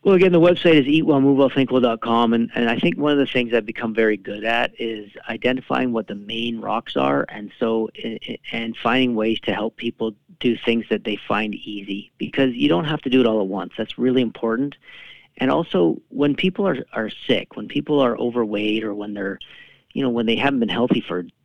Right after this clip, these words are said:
a decade or more, you know, often many decades, um, it's unrealistic to expect them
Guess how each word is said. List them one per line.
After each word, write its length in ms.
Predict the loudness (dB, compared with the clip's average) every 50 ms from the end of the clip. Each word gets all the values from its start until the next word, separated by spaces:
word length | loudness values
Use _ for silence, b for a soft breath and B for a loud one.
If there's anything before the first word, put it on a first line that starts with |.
| -14 -12 -8
a 40 |
decade 400 | -6 -6 -6 -4 -2 -2 -2 -2
or 80 | -4 -6
more, 420 | -6 -6 -4 -4 -2 -2 -2 -2
you 160 | -2 -2 -2 -2
know, 260 | -2 -4 -4 -4 -4
often 600 | -4 -2 -2 -4 -4 -6 -10 -10 -10 -12 -14 -16 -20 -20 -20 -16 -12
many 240 | -10 -8 -6 -6 -6
decades, 500 | -6 -8 -8 -8 -8 -8 -8 -10 -10 -12 -18 -20 _ -12 -6
um, 360 | -4 -4 -2 -2 -4 -4 -8 -12 _ _ _ _ -12 -8
it's 180 | -8 -10 -10 -8 -6 -4
unrealistic 760 | -2 -2 0 0 2 2 2 2 0 0 -2 -8 -12 -6
to 140 | -4 -4 -4
expect 500 | -4 -6 -10 -6 -4 -4 -4 -4 _ _
them 380 | -2 -2 -2 -2 -6 -8 -10